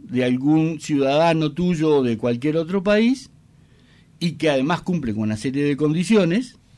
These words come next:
que no son solamente reglamentarias o legales, sino que son legales, perdón, que, que, que no son solamente administrativas, sino que también son científicas o técnicas. Eh,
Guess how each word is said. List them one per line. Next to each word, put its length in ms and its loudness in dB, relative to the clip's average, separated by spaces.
que 120 -6
no 100 0
son 200 -2
solamente 880 -2
reglamentarias 840 -4
o 40 -6
legales, 440 -2
sino 200 -4
que 120 -18
son 240 -6
legales, 380 -2
perdón, 260 -2
que, 220 -8
que, 260 -8
que 160 -4
no 120 0
son 200 -4
solamente 420 -2
administrativas, 760 -2
sino 180 -4
que 80 -8
también 280 -4
son 180 -4
científicas 640 -8
o 80 -6
técnicas. 640 -4
Eh, 560 -6